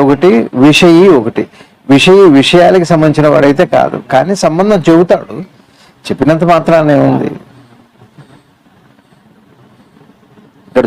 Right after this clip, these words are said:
చూడండి, తండ్రి కొడుకుల మధ్య ఆస్తి గొడవలు వచ్చినాయి అనుకోండి,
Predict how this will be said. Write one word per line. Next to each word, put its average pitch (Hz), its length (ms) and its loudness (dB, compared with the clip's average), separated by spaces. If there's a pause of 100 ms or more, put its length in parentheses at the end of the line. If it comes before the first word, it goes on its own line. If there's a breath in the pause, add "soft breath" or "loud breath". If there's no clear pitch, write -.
చూడండి, 165 440 2 (680)
తండ్రి 135 380 0
కొడుకుల 139 420 0
మధ్య 131 220 0 (680)
ఆస్తి 135 280 0
గొడవలు 139 340 2
వచ్చినాయి 131 320 -2
అనుకోండి, - 420 -12